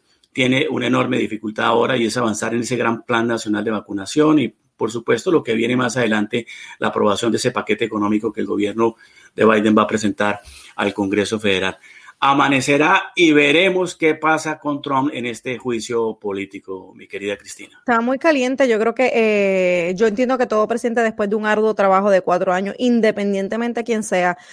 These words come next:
Speaker 2: eh, la posición de presidente para dirigir los Estados Unidos tiene que ser, es una silla caliente, es un trabajo muy arduo, eh, de mucho sacrificio, muchas horas y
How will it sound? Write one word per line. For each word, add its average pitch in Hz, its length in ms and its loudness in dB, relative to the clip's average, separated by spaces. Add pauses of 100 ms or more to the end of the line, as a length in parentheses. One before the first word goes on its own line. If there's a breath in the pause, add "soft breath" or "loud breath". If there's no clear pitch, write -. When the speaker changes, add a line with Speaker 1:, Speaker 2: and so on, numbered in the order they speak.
(180 loud breath)
Speaker 2:
eh, 190 340 4
la 202 160 4
posición 214 680 0
de 262 100 4
presidente 220 800 0 (260 loud breath)
para 208 240 4
dirigir 190 460 0
los 233 120 2
Estados 202 400 -4
Unidos 202 360 -2
tiene 180 240 -6
que 208 100 -8
ser, - 180 -10
es 180 120 -2
una 202 180 -4
silla 190 240 0
caliente, 202 640 0 (260 soft breath)
es 214 120 4
un 226 180 2
trabajo 220 400 6
muy 247 420 6
arduo, 202 500 2 (260 loud breath)
eh, 208 400 6
de 196 340 2
mucho 226 380 -2
sacrificio, 226 640 -2
muchas 214 500 -4
horas 196 380 4
y 202 300 -4